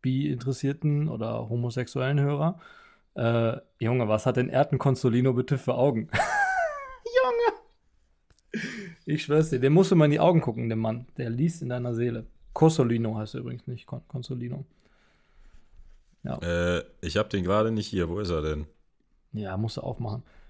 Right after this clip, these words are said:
Speaker 1: Aber jetzt, pass auf, Max, jetzt geht die Frage in die andere Richtung. Wer
Speaker 2: Mhm.
Speaker 1: von, von diesen, ich glaube, es sind ja ungefähr so zwanzig Rider, wer von denen ist zwar mit ganz, ganz tollen Kite-Skills, aber nicht mit einem guten Aussehen gesegnet worden?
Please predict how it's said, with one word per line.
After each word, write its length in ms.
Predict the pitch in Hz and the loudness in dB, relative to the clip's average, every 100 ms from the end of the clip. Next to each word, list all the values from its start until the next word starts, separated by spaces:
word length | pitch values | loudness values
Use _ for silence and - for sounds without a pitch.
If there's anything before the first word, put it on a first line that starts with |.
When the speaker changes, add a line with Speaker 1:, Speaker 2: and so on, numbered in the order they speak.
| - | -8
Speaker 1:
Aber 200 | - 123 | 0 4
jetzt, 340 | 127 151 - - | 6 4 0 -4
pass 180 | 127 120 | 0 4
auf, 140 | 120 | 4
Max, 240 | 123 135 - | 4 2 2
jetzt 160 | 110 | -2
geht 140 | - 127 | -2 -2
die 60 | |
Frage 280 | - 123 127 | 0 4 4
in 60 | 120 | 4
die 60 | |
andere 260 | 123 165 147 | 4 4 6
Richtung. 400 | 156 165 175 190 - _ _ - | 4 4 2 2 -4 _ _ -2
Wer 240 | 120 135 | 6 6
Speaker 2:
Mhm. 40 | 156 | 8
Speaker 1:
von, 280 | 156 139 135 | 6 4 2
von 220 | 139 131 | 4 6
diesen, 340 | 127 127 135 | 4 4 2
ich 100 | 120 | 0
glaube, 160 | - 120 | -2 -2
es 40 | 117 | 0
sind 60 | |
ja 60 | 123 | 0
ungefähr 320 | 135 131 120 | 0 0 0
so 100 | 113 | 0
zwanzig 400 | 123 123 123 123 117 | -2 -2 -2 -2 0
Rider, 360 | 120 135 143 - _ _ - - | 0 2 0 -4 _ _ -20 -2
wer 180 | 127 151 | 2 4
von 220 | 160 139 | 4 4
denen 320 | 135 160 170 | 6 8 6
ist 160 | 165 - | 4 -2
zwar 160 | 131 123 | 0 2
mit 260 | 127 - | 0 -2
ganz, 240 | - 147 160 | 0 0 2
ganz 180 | 139 | 0
tollen 300 | 123 131 127 120 | 2 2 2 0
Kite-Skills, 680 | - 151 156 - 147 160 | -2 -2 -4 -2 0 0
aber 180 | 143 113 | 0 -2
nicht 340 | 123 131 214 196 | 0 4 4 4
mit 120 | 170 | 0
einem 140 | 147 | 0
guten 220 | 143 151 139 | -2 -4 -2
Aussehen 360 | 123 120 120 | -2 0 -2
gesegnet 400 | 107 101 107 123 | -2 -4 -6 -6
worden? 360 | 123 127 127 123 | -8 -8 -8 -10